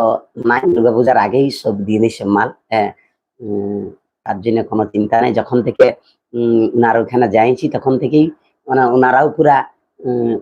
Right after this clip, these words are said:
উত্তাপ্ত আছে, আর আমার তো টেনশনের শেষ নাই। মনে হয় রাত বারোটার ঘরে একদিনে ঘুমাই নাই। <laughs> হ্যাঁ, যখন চাপ পড়ে যায়, তখন অনেক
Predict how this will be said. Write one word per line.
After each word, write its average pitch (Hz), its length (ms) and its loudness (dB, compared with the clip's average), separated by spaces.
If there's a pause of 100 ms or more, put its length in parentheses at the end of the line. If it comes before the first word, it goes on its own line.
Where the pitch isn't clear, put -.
উত্তাপ্ত - 440 -4
আছে, 127 320 0 (460)
আর 110 300 2 (120)
আমার 139 240 -2
তো 180 120 -2
টেনশনের 156 540 -2
শেষ 117 280 -2
নাই। 123 180 -6 (100)
মনে 127 180 2
হয় 123 180 0
রাত 120 180 2
বারোটার 120 340 0 (100)
ঘরে 120 200 0
একদিনে 117 300 -2
ঘুমাই 107 340 0
নাই। 107 160 -8 (300)
<laughs> - 920 -2 (720)
হ্যাঁ, 151 240 2 (360)
যখন 139 280 0
চাপ 135 240 0 (100)
পড়ে 143 220 2
যায়, 139 200 4
তখন 139 220 -4
অনেক 131 200 0